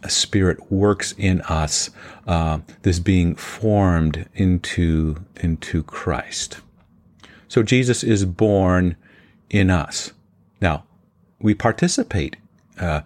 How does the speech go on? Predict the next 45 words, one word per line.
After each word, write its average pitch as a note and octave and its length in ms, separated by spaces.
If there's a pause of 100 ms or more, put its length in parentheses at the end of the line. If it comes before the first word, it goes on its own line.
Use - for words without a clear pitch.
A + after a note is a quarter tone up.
(300)
in F#2 300 (160)
then F#2 420
the G2 220
death F#2 500
of D#2+ 140
Jesus, D2+ 640 (380)
as G2+ 160
well E2+ 200
as E2+ 140
the G2+ 100
resurrection F#2 840
of D#2 180
Jesus, D2+ 560 (400)
as G#2+ 140
well G#2 180
as G2 140
the A2+ 100
rule F2 480
and F#2+ 180
reign, G2 540 (480)
uh, D#2 300
of D2+ 140
Jesus. - 600 (380)
So G#2+ 160
Jesus F2+ 400
is G#2+ 100
born D2+ 300
in G2 100
us, G2+ 320 (840)
and F2+ 540 (460)
therefore G2 440
then F#2 260
when E2 200
he G2+ 220
goes F#2+ 300
to G#2 100
the G2+ 100
cross, A#2 500
we E2 220
go G2 140
to G2 80
the F#2 100
cross F2+ 480
with F2+ 220
him. F3+ 220